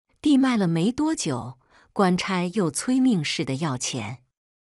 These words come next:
阿娘看向我，我是这个家里最后能卖钱的东西，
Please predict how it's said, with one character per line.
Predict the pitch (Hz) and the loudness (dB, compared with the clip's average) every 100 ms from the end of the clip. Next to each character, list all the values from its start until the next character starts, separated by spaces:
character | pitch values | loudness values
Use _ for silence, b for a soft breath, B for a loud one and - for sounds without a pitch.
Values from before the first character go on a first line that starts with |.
| _ b - | _ b -6
阿 | 247 | 2
娘 | 240 202 | 2 2
看 | 254 - 285 | 0 -2 -2
向 | - 233 143 | -2 -2 -2
我， | 120 123 - _ B B B - | -6 -8 -14 _ B B B -4
我 | 175 | -2
是 | - | 0
这 | 196 180 | 0 0
个 | 160 | 0
家 | 196 175 | 0 -2
里 | 165 127 127 b b | -2 -4 -8 b b
最 | - 247 | -2 0
后 | 170 233 170 | 0 -2 -2
能 | 147 151 | 0 0
卖 | 214 160 | 0 -2
钱 | - 135 | -4 -4
的 | 127 | -4
东 | 135 143 143 | -4 -4 -2
西， | - 127 | -6 -10